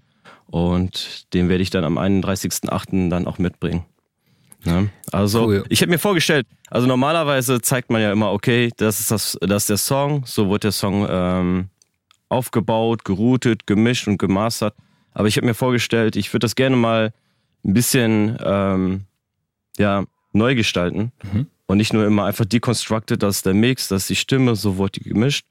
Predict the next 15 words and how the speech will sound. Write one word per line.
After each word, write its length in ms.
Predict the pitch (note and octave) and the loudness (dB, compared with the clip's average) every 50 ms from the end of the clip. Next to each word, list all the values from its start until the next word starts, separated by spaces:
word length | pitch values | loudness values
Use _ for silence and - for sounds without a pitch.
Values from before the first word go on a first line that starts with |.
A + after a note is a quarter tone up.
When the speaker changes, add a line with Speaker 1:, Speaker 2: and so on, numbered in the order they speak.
| _ _ _ _ _ | _ _ _ _ _
Speaker 1:
sondern 560 | - - G2+ G2+ G2 G2 G2 G2 G#2 G#2 - - | -2 0 0 2 2 2 2 0 0 -2 -4 -4
eventuell 380 | - G#2 F#2+ A#2 B2 - C#3 A2 | -2 0 2 2 2 2 0 0
auch 120 | G2+ A#2+ | 0 0
mal 140 | B2 C3 A#2+ | 0 0 0
so 140 | A2 A2+ G#2 | 0 0 -2
zeigen, 360 | - - A#2+ A2+ A#2 A#2 A2 | 0 0 0 0 0 0 2
wie 140 | G#2 B2 B2 | 2 2 2
könnte 320 | - C#3+ C#3+ - B2 - | 2 0 0 0 0 2
man 160 | A#2 A2 A2+ G#2+ | 2 2 2 2
den 140 | G#2 G#2 | 2 0
Song 240 | G2+ - A#2+ G#2+ G#2+ | 0 0 0 0 0
noch 180 | A2+ A#2 A#2+ - | 0 0 -2 -4
mischen. 340 | G2+ F2 E2 - - - - - _ _ _ _ _ _ _ _ _ _ _ _ | -4 -4 -4 -4 -6 -8 -12 -16 _ _ _ _ _ _ _ _ _ _ _ _
Speaker 2:
Mhm. 280 | A#2 G#2 F#2 F2+ F#2+ G2+ | 2 2 4 4 2 2
Speaker 1:
Ja? 160 | F2+ F2 G2+ | 0 0 -2